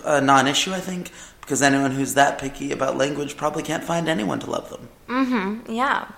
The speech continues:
Speaker 2: that's a good way to put it.
Speaker 1: Also, if you use the word automobile, you're already mixing Greek and Latin roots. But, uh, I bring
Speaker 2: I'd
Speaker 1: that
Speaker 2: like
Speaker 1: up.
Speaker 2: to believe, and I'm sorry to interrupt, that there is a specific conversation that you've had with someone that, like, made you so angry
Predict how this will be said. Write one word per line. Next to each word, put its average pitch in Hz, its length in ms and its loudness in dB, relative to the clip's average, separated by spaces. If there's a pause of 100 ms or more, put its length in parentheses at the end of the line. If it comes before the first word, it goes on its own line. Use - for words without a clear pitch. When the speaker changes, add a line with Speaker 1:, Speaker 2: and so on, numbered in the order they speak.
(120)
Speaker 2:
that's 202 200 -6
a - 20 -10
good 208 120 -10
way 196 120 -4
to 208 60 -6
put - 160 -12
it. - 260 -8
Speaker 1:
Also, 135 240 2
if 127 120 -4
you 131 80 -2
use 131 260 0
the 143 80 -2
word 139 160 0
automobile, 165 600 2
you're 156 160 2
already 160 360 4
mixing 139 340 -4
Greek 123 240 -4
and 117 100 -4
Latin 107 320 -2
roots. 98 360 -8 (680)
But, 123 400 6
uh, 127 300 -2
I 143 80 6
bring 208 160 2
Speaker 2:
I'd 226 100 12
Speaker 1:
that 202 80 6
Speaker 2:
like 254 200 10
Speaker 1:
up. - 80 -10
Speaker 2:
to 320 100 -4
believe, 220 640 -2
and 185 180 2
I'm 180 140 2
sorry 170 260 0
to 196 60 0
interrupt, 185 500 -4
that 185 140 -4
there 180 140 0
is 180 140 -2
a 185 40 -8
specific 185 520 -8
conversation 180 1000 -4
that 180 120 -4
you've 180 160 -8
had 165 240 0
with 190 140 -4
someone 208 480 -6 (340)
that, 185 180 2
like, 175 220 0
made 180 260 -4
you 180 120 -8
so 185 300 2
angry 196 560 -2